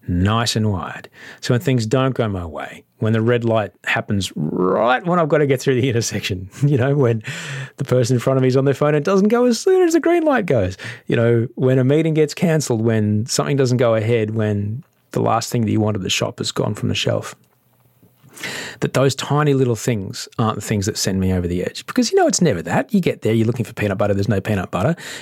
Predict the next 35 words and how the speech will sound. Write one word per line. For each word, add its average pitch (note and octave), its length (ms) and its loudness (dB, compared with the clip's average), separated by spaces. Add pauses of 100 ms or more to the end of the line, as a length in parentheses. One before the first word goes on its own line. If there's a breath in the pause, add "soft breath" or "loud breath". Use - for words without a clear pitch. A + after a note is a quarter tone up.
You - 60 0
don't E3+ 140 2
flip B2+ 140 0
a A2 60 -8
table F#2+ 240 -2
because F2+ 260 -4
of G2+ 40 2
that. B2+ 120 0
You F3 80 0
flip D3+ 180 0
a - 40 -2
table - 300 0
because G#2 180 0
the A2 60 2
ninety-seven A2 480 0
things A2+ 200 0
that - 80 -2
happened A#2 220 0
before A3 260 2
that. - 300 -8 (340 loud breath)
And A2+ 80 0
the A2+ 60 4
no A#2 140 4
peanut C#3+ 280 0
butter F2+ 160 -4
on F2 80 -4
the F2 80 -4
shelf G#2+ 240 -2
is G2+ 80 0
the G2+ 80 0
last G2 300 -2
thing, A#2 120 2
but G#2+ 120 -2
that's G#2 200 -4
it, E3 200 0